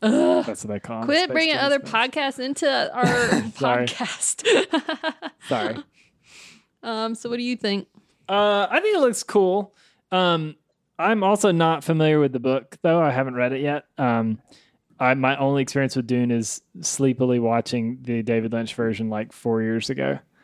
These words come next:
Speaker 1: Yeah.
Speaker 2: Um, so I couldn't really tell you that much about it. Um, I think it looks really cool.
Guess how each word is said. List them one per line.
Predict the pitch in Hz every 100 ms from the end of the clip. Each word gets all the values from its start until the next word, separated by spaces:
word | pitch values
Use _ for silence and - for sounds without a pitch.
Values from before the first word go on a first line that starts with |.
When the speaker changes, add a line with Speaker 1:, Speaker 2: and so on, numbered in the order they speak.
| _
Speaker 1:
Yeah. | - 226 202 208 -
Speaker 2:
Um, | 131 117 110 110 120
so | - 139 127 113 113 123 _ _ _ _ _ -
I | 131
couldn't | - 170
really | 147
tell | 131 139
you | 127
that | 123
much | 120 -
about | 110 113 110 110
it. | -
Um, | 131 117 113 120
I |
think | 170 185
it | 147
looks | 127 147 196 -
really | 202 143 120
cool. | - 113 120 147